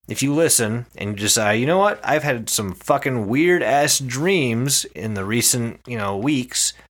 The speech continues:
please share them with him. Let him know what's going on. He will feature your dreams on his show. He'll talk about dreams. He'll try to lucid dream. You'll learn a whole bunch. So please, go listen to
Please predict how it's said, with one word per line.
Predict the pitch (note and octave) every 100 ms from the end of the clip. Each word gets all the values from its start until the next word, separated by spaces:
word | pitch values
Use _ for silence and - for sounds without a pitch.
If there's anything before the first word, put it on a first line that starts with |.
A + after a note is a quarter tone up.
| _ _ _ _ _
please | F3 C3+
share | - - C3 D3+
them | D#3
with | E3 D3+
him. | F3+ G3 G#3+ _ _ -
Let | B2
him | B2
know | A#2+ C3 B2+
what's | A#2 -
going | B2+ A2
on. | B2+ D3 D#3 E3
He | - A2+
will | G#2+ G#2 G2 F2+ - - - - - -
feature | - B3 -
your | A2 G2
dreams | F#2 G2 G2 G#2
on | E2+ G2+ G2
his | G2+
show. | - D3 D#3 G3 - - - - _ -
He'll |
talk | F2+ G#2 G2+
about | F#2+ F2+
dreams. | D#2+ A2 G2+ G2+ G2+ - - _ _
He'll | -
try | -
to | D2+
lucid | E2+ A2+ A#2+ F#2+
dream. | G2+ G2+ F#2+ G#2 G#2
You'll | A#2
learn | C3 B2
a | G#2+
whole | - - C#3 C3
bunch. | F#2+ F2 - - - - - - -
So | A2
please, | - A#2 F2+ -
go | A2 A#2 A#2+ A#2+ A#2+ A#2+ - - -
listen | - G#2 - G#2 G2
to | F#2+ G#2 F#2+ F#2+